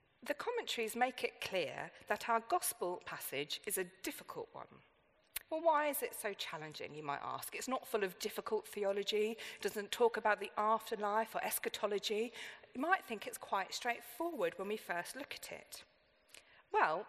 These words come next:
the fact is that a lot of people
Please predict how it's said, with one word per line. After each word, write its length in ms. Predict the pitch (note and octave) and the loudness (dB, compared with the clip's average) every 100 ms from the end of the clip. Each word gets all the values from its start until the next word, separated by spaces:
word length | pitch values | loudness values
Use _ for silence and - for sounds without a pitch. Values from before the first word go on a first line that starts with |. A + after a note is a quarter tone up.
| - | -2
the 80 | C#4+ | 0
fact 360 | F#4 F#4+ - | 2 0 -2
is 420 | G3+ C3+ D#3+ - - _ - | -4 -4 -6 -6 -8 _ -2
that 240 | C4+ D4+ | -2 0
a 80 | D4 | -2
lot 240 | D#4+ - | -2 -2
of 140 | F#4 - | -4 -4
people 440 | G#3 - C3 F#3 | -10 -8 -6 -6